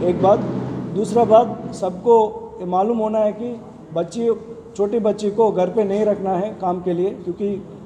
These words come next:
बच्ची जो, जो है वो पढ़ने का स्कूल जाना है, पर कोई भी घर पे रख के ऐसे child labor का काम किया तो उनके ऊपर strict action होगा। और अभी जो reports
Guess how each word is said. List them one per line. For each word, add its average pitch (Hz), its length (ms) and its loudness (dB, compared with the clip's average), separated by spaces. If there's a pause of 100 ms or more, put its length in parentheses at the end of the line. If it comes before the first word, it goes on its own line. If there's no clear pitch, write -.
(120)
बच्ची 175 360 -4
जो, 202 300 4
जो 180 220 0
है 196 180 4
वो 190 120 2
पढ़ने 180 340 0
का 185 420 2 (640)
स्कूल 214 300 -2
जाना 196 240 4
है, 202 200 0
पर 226 200 -2
कोई 202 260 2
भी 214 180 -2 (280)
घर 170 140 0
पे 214 180 2
रख 196 220 -2
के 214 60 0
ऐसे 190 580 0 (120)
child 190 200 2
labor 202 280 0
का 202 100 -2
काम 190 320 0
किया 180 220 0
तो 233 180 -4
उनके 190 220 -4
ऊपर 220 360 -4 (380)
strict 202 280 -4
action 202 300 -2
होगा। 151 260 -2 (640)
और 180 120 0
अभी 202 300 2
जो 214 240 6
reports 214 540 2